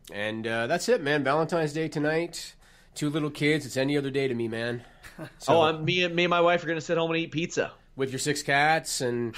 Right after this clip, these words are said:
Speaker 2: <laughs>
Speaker 1: are you,
Speaker 2: Oh,
Speaker 1: are you
Speaker 2: well, uh, here's the, there's seven in here right now. We're trying to give one away. We took one in.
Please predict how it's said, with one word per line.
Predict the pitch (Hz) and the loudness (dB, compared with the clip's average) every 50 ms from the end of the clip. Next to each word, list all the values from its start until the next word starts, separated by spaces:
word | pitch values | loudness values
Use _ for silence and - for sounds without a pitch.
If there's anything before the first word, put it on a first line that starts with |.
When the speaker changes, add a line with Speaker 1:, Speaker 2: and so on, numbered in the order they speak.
| - - - | -10 -10 -10
Speaker 2:
<laughs> | - - - | -10 -2 0
Speaker 1:
are | 139 151 | 4 4
you, | 160 170 | 6 6
Speaker 2:
Oh, | - | 6
Speaker 1:
are | 160 | 6
you | 165 165 165 175 | 6 8 8 8
Speaker 2:
well, | 180 180 170 151 - - 165 160 - - _ _ _ - | 8 8 6 4 0 -4 -16 -20 -20 -20 _ _ _ -8
uh, | 139 135 135 | -6 -2 2
here's | 156 160 190 202 196 - | 2 4 6 6 4 4
the, | 185 175 165 147 165 - - - _ - - | 4 2 2 0 -6 -12 -14 -16 _ -20 -6
there's | 156 139 147 147 - | -2 0 0 0 2
seven | - 190 170 147 147 131 | 2 2 2 2 2 0
in | 120 107 | -2 -2
here | 113 113 110 | -2 0 0
right | 107 104 104 98 | 2 2 0 0
now. | 104 101 98 | 0 -2 -2
We're | 98 | -2
trying | 98 - 143 131 123 | -4 -2 -2 -2 -2
to | 120 | 0
give | 120 127 107 | -2 -2 -2
one | 120 123 120 | -2 -2 -2
away. | 117 113 117 117 113 104 95 92 - | 0 2 4 4 4 4 2 0 -4
We | - 113 | -8 -6
took | - 156 139 - - | -4 -4 -4 -4 -2
one | 135 131 127 | 0 0 2
in. | 123 120 113 104 101 98 | 2 2 2 0 -2 -6